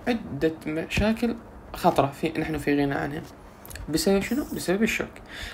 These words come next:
كجنرالايزد هسه راح نحكي عن الشوك يعني بصورة عامة. هي acute condition يعني حالة يعني تصير هيك فجأة بسبب حصول indicated blood flow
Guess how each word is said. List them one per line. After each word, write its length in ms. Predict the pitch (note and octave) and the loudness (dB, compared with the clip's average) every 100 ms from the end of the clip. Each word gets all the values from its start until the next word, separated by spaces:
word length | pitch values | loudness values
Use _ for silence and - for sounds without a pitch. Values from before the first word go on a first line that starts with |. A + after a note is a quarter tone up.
| - | -2
كجنرالايزد 880 | - A#3 A#3 A3+ D4+ A3 D3+ F3 G3+ | 6 8 8 8 8 10 8 4 2
هسه 140 | A3 G3 | 0 0
راح 120 | F#3 | -4
نحكي 220 | G3 - | -6 -2
عن 100 | F3+ | -2
الشوك 320 | F3 A#3 A#3 | 0 0 0
يعني 120 | G3 | -2
بصورة 240 | - D#3+ C#3+ | 2 4 4
عامة. 440 | D#3 D3 D3 F3+ - - - - - - | 2 -2 0 -2 -2 -12 -10 -8 -8 6
هي 340 | A3 G#3+ F3+ - | 10 12 12 10
acute 300 | F#3 - C4+ - | 4 6 4 8
condition 280 | D3+ D#3 G3+ | 6 6 4
يعني 240 | G3 D#3 | 4 2
حالة 360 | C3+ F#3 A#3+ C#4 - - - - D3+ | 4 6 6 4 -4 -18 -18 -2 4
يعني 380 | D3 D3 D3 - - | 4 4 2 0 -4
تصير 300 | - G#3 G#3 | 6 8 8
هيك 200 | F#3 F3 | 4 6
فجأة 400 | F3+ - - F3+ - - - - - - | 8 8 6 6 -2 -8 -6 -6 -6 0
بسبب 360 | F3+ A3+ G#3+ | 4 8 6
حصول 480 | - - F#3 A3+ C4 | 4 -4 4 6 8
indicated 640 | - A#3+ G3+ - F3+ D#3+ D#3 | 6 4 4 6 6 6 4
blood 240 | F3+ B3+ | 6 6
flow 380 | - C4+ D4+ | 4 6 6